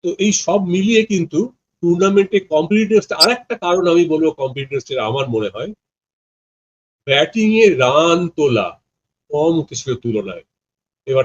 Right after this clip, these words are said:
তার জন্য তুমি ইংল্যান্ডের কন্ডিশন, আহ, ডিউক বলের, মানে কা-, ডিউক বলের খেলা সেগুলো কিনা যাই হোক, কিন্তু, আহ, ব্যাটিং এ তোমার মোটামুটি দেখবে বেশিরভাগ ম্যাচে, একমাত্র তিনটে ম্যাচে বোধহয় তিনশোর উপর রান উঠেছিল।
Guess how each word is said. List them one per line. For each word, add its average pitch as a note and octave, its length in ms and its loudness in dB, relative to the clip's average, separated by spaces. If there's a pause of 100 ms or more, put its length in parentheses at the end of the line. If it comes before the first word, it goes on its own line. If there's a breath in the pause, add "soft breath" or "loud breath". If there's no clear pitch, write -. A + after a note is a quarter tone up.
তার B2+ 200 0
জন্য D#3+ 240 0
তুমি D#3+ 240 -2
ইংল্যান্ডের C#3+ 520 0
কন্ডিশন, C3 640 -4 (680)
আহ, A2 380 -2 (280)
ডিউক E3 220 6
বলের, D3+ 500 8 (880)
মানে G#2+ 220 -4
কা-, B2 300 2
ডিউক E3 220 6
বলের D#3+ 440 4 (400)
খেলা D3+ 360 4
সেগুলো D#3 420 2
কিনা D#3+ 280 0
যাই D3+ 300 2
হোক, D3 200 0
কিন্তু, - 480 -2 (460)
আহ, C3 180 0 (240)
ব্যাটিং E3+ 500 2
এ D#3 80 2
তোমার F3 340 2
মোটামুটি E3 520 2
দেখবে D#3+ 240 2
বেশিরভাগ F3 580 2
ম্যাচে, A2 300 -4 (300)
একমাত্র F#3 360 -4
তিনটে G3 520 6
ম্যাচে G3 300 0
বোধহয় G3 300 2
তিনশোর E3 420 0
উপর D3+ 200 -4
রান G#2 180 -2
উঠেছিল। - 340 -18